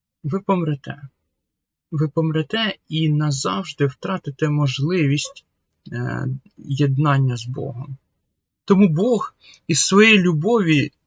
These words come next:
саме зараз закликає вас прийти до Нього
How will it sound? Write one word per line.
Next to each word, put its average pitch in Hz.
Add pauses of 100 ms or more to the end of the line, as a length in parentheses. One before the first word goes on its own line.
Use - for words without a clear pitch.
(160)
саме 208
зараз 147
закликає 160
вас 139
прийти 139
до 160
Нього 139